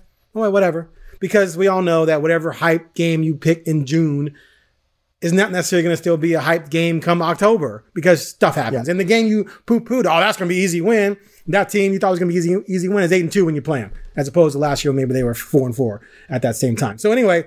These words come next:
Speaker 1: same thing with basketball. Like, I'm looking at the schedule, I'm like, "Okay, they're gonna play a bunch of games." So the only thing I found <laughs> interesting, "Gonna play a bunch of games," is that at the end of the season,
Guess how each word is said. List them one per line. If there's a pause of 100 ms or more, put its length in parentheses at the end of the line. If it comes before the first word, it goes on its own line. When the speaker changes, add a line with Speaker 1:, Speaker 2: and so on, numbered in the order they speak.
Speaker 1:
same
thing
with
basketball.
Like,
I'm
looking
at
the
schedule,
I'm
like,
"Okay,
they're
gonna
play
a
bunch
of
games." (280)
So
the
only
thing
I
found
<laughs>
interesting, (240)
"Gonna
play
a
bunch
of
games," (540)
is
that
at
the
end
of
the
season,